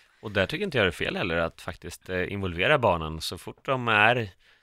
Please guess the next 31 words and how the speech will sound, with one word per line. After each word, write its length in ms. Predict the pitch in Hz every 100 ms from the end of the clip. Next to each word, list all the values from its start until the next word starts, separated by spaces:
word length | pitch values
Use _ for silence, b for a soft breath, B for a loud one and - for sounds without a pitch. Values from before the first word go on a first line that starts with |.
| b _
ja, 80 | 107
men 300 | 107 107 98
sex, 300 | - - -
sju, 180 | - 135
åtta 280 | 120 - 104
år 300 | 110 143 101
så, 440 | - - 104 95
eh, 360 | 90 85 85 -
kan 140 | - 101
de 100 | 90
förstå, 340 | - - 95 87
kanske 220 | 101 101
inte 140 | 82 -
allt 460 | 127 117 131 -
och 60 | 104
förstå 140 | -
alla 160 | 95 85
sammanhang 520 | 104 92 85 92 90
och 80 | 90
samband, 460 | 101 87 80 82
men 100 | 90
ändå 420 | 120 120 104 110 110 B B B B _
få 360 | - - 117 110
ett 140 | -
grepp 400 | 104 113 170 - -
om 260 | 110 101
det 80 | 95
här, 220 | 92 90
hur 480 | 87 120 120 107 101
man 240 | 104 101 90
prioriterar. 880 | - 113 110 - 185 214 104 73